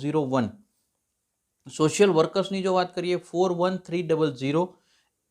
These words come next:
ટિયર વન કેટેગરીમાં એડ કરવામાં આવ્યું છે. આ આઠ ઓક્યુપેશન એવા હતા કે જે નવા એડ કરવામાં આવ્યા છે અને બાકીના જે ઓક્યુપેશન, જે મેં તમને વાત કરી એ મુજબ કે છ ઓક્યુપેશન જે હતા એ જૂના હતા, એને બાદ કરી દેવામાં આવ્યા છે.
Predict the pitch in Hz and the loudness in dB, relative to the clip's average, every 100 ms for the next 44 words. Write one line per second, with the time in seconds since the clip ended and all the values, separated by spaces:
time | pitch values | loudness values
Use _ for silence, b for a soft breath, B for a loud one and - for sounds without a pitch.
0 | _ - 170 175 127 160 180 165 151 143 | _ 0 4 4 4 2 4 0 0 0
1 | 139 131 120 120 117 113 107 123 - 151 | 0 0 0 0 -2 -2 -4 -8 -2 0
2 | 202 170 190 185 170 190 175 170 175 170 | 2 2 2 0 -4 -8 -8 -6 -6 -4
3 | 175 156 147 156 156 160 160 123 143 185 | -2 -2 -4 -6 -8 -8 -12 -4 -2 -2
4 | - 139 131 135 156 180 175 170 147 139 | -4 -8 -4 2 6 8 8 4 0 -2
5 | 127 120 113 107 104 120 b b b 139 | 0 0 -2 -4 -8 -14 b b b -2
6 | 156 131 113 123 - 202 208 190 208 208 | -2 2 2 2 0 -2 0 2 4 4
7 | 202 147 151 - 175 170 135 120 143 170 | 2 0 -2 -2 -4 -2 -2 0 2 4
8 | 175 - 135 147 165 160 160 160 170 170 | 2 -4 -6 -4 0 4 4 2 -4 -2
9 | 151 147 170 180 - - 190 196 185 185 | -4 -4 -6 -8 -12 -4 -2 0 -2 -6
10 | 170 165 180 170 165 170 180 127 135 160 | -8 -8 -8 -4 -4 0 -4 -2 -2 0
11 | 147 147 170 156 170 151 151 156 156 147 | 0 0 0 0 -2 4 4 4 -6 0
12 | 143 135 127 127 147 | 0 2 2 2 0